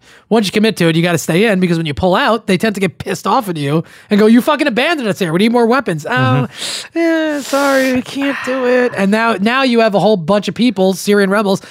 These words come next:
Speaker 1: that have maybe taken over Syria, and now they hate us too.
Speaker 2: Oh, and then you have a bunch of kids that lost their parents.
Speaker 1: Yep. Absolutely.
Speaker 2: And you have to avenge them somehow.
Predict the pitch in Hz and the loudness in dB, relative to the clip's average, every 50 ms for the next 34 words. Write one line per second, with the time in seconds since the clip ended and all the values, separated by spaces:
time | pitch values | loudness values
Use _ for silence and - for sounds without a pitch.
0 | - - - - 277 285 277 311 320 311 233 - - - 320 311 - 285 285 294 | -20 -12 -2 0 2 2 4 4 2 2 0 0 -2 -2 0 0 2 2 2 2
1 | 294 277 269 - - - 302 320 339 302 226 196 208 226 226 - - - - - | 2 2 0 0 -2 -2 0 2 4 4 4 2 0 -2 -2 -6 -14 -20 -12 -4
2 | - 311 320 349 359 359 320 359 392 403 285 269 254 247 294 311 302 - 427 453 | -2 0 0 2 0 2 2 2 4 4 4 4 4 4 2 2 0 0 0 2
3 | 381 226 131 123 - - - - - _ _ - 233 220 196 175 180 170 180 190 | 2 2 0 -4 -10 -16 -20 -20 -20 _ _ 2 2 2 4 2 0 0 0 0
4 | 185 180 180 175 165 170 147 - 180 185 165 - 156 143 - - - - 202 202 | 0 0 0 0 0 -4 -4 -2 -2 -2 -2 -4 -6 -8 -8 -14 -6 -2 0 0
5 | 190 165 135 127 139 151 151 147 147 147 143 - - - 135 120 - - - 185 | 0 0 -2 -2 -2 -2 0 0 0 0 -2 -2 -4 -6 -6 -6 -8 -6 -4 -2
6 | 185 175 156 135 123 120 120 120 - 165 160 165 220 285 190 - _ _ _ _ | -2 0 0 -2 -2 -4 -8 -10 -8 -6 -2 -2 -2 -4 -6 -10 _ _ _ _
7 | _ _ _ 180 175 165 - - 190 208 269 294 240 220 226 220 180 175 151 143 | _ _ _ -8 -8 -6 -4 -4 -2 0 0 0 0 -2 -2 -2 -2 -2 -2 -2
8 | 139 135 131 123 135 131 135 143 143 - - 147 143 135 127 120 110 143 147 143 | -2 -4 -4 -2 0 0 0 0 -2 -4 -4 -4 -2 -2 -2 -2 -2 -2 -2 -2
9 | 123 110 107 147 175 190 160 - - 107 92 92 95 92 98 127 | -2 -4 -2 -2 -2 -2 -4 -6 -8 -10 -10 -10 -12 -12 -12 -14